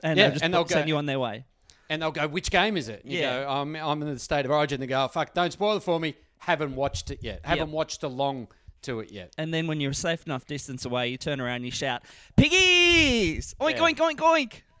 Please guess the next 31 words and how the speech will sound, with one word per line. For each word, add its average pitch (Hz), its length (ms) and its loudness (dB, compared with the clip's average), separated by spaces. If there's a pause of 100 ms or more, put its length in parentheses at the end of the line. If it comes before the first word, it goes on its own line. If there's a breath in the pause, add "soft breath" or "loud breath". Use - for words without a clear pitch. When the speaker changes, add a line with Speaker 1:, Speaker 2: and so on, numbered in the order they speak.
(460)
Speaker 2:
And 156 120 -4
then 175 80 -4
spit, - 640 -4
which 139 120 -8
seems 156 240 -2
to 147 60 -10
be 139 80 -2
the 123 100 -6
thing 135 180 -4
that 131 100 -2
everyone's 120 320 -4
doing 113 240 -6
these 104 120 -6
Speaker 1:
Oh, 156 140 0
Speaker 2:
days. 95 100 -10
Speaker 1:
dude. 151 320 -4 (220)
Awesome. 147 400 -10 (340)
Yes. 131 400 -8 (100)
Good 160 120 -8
on 147 80 -4
Speaker 2:
It's 135 80 -10
Speaker 1:
you. 123 60 -6
Speaker 2:
classy. 151 360 2 (300)
Speaker 1:
Yeah. 147 160 -2
Speaker 2:
Yes. 120 160 -8 (400 soft breath)
So, 254 260 8 (580 loud breath)
nineteen 214 240 6
eighty-six, 175 480 0
State 196 260 4
of 170 60 -2
Origin, 135 460 -2